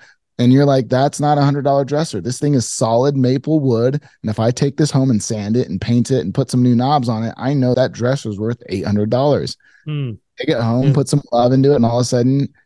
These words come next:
Speaker 1: you made some extra cash. And so there's so many ways for entrepreneurs and creatives to make a living being creative and doing fun things. But you gotta understand the value of things,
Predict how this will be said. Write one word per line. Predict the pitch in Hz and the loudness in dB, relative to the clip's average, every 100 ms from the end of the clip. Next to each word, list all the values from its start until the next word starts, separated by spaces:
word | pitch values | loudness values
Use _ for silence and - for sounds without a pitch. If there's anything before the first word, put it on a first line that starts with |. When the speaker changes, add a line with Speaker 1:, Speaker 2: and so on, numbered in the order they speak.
| _ _ - - | _ _ -20 -6
Speaker 1:
you | 104 | -2
made | 107 104 | -2 0
some | 135 | 0
extra | 131 - | -2 -4
cash. | 113 160 156 110 | -2 0 0 -2
And | 110 | -2
so | 117 | -2
there's | 123 139 | 0 -2
so | - 185 | 0 0
many | 185 160 | 2 0
ways | 120 120 139 131 117 | 0 0 0 0 -2
for | - 123 113 | -4 -4 -2
entrepreneurs | 117 123 - 123 131 120 | -2 -4 -2 -2 -2 -2
and | 107 | -6
creatives | - 127 113 127 160 165 - _ _ - | -2 -2 0 2 2 0 -12 _ _ -4
to | 131 | 0
make | 113 127 156 | 2 2 2
a | |
living | 139 104 110 113 147 170 165 110 | 0 0 -2 -2 -2 -2 -6 -4
being | 123 120 147 | 0 2 0
creative | 147 151 120 104 117 147 | -2 -2 0 0 0 0
and | 135 104 | 0 0
doing | 110 123 | 0 0
fun | 131 127 117 | -2 -2 -2
things. | 110 107 117 165 - _ - _ _ - | -2 -4 -2 -2 -6 _ -20 _ _ -14
But | 101 135 98 | -2 0 0
you | 123 123 | -2 0
gotta | 127 120 | 0 0
understand | 127 120 - 123 120 | 0 -2 -2 -2 -2
the | 107 | -2
value | 92 104 117 117 107 107 98 98 98 - | -4 -4 -2 -2 -2 -2 -4 -4 -8 -4
of | 107 - | -6 -2
things, | 120 113 120 151 - | 0 4 4 2 -2